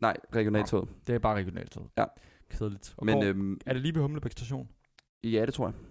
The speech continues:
Speaker 2: Ja.
Speaker 1: Tæt på.
Speaker 2: Jeg var der for et par år siden, Louisiana.
Speaker 1: Ja.
Speaker 2: Fordi at ham, øh, jeg havde boende hos mig,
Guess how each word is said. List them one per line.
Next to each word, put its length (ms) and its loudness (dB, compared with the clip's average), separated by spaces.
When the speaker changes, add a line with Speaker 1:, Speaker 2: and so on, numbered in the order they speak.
Speaker 2:
Ja. 60 -10
Speaker 1:
Tæt 160 -2
på. 160 -4
Speaker 2:
Jeg 100 0
var 100 4
der 60 0
for 100 -2
et 60 -2
par 80 2
år 100 2
siden, 280 -2
Louisiana. 380 -6
Speaker 1:
Ja. 120 4
Speaker 2:
Fordi 200 -4
at 140 -4
ham, 260 -2
øh, 240 0
jeg 100 -2
havde 140 -2
boende 260 -2
hos 180 -4
mig, 120 -4